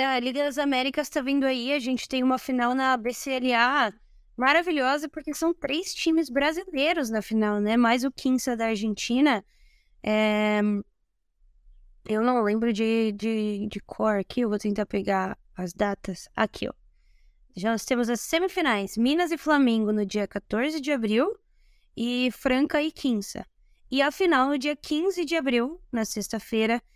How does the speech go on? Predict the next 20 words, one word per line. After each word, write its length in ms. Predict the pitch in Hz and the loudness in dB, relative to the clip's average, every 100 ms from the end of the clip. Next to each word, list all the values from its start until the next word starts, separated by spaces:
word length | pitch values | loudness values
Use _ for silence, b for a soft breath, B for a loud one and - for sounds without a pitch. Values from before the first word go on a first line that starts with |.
| _ _ - | _ _ -6
entre 500 | 240 247 226 277 277 | -2 0 0 2 4
os 160 | 269 247 | 2 2
vencedores 600 | 262 - 240 233 233 220 | 0 2 0 0 0 -2
dessas 320 | 220 226 - | -4 -6 -6
partidas. 580 | 226 220 - 214 202 190 | -4 -4 -2 -2 -2 -2
Então, 360 | 196 196 202 - _ _ - 202 | -4 -4 -6 -8 _ _ -10 -4
é, 240 | 202 196 | -2 2
vale 220 | 226 262 | 4 4
muito 180 | 254 247 | 4 0
a 40 | |
pena 180 | 220 233 | 0 0
assistir, 520 | 214 202 - 226 247 - | 0 -6 -4 -2 -2 -2
tá 120 | - | -6
sendo 220 | 233 240 | -2 -2
transmitido 560 | 214 226 208 220 - 208 | -2 -4 -2 -4 -2 -2
na 160 | 208 208 | 0 -2
E 100 | 196 | -4
S 140 | 190 | -6
P 140 | - | -6
N. 400 | 196 190 208 247 | -2 0 0 -2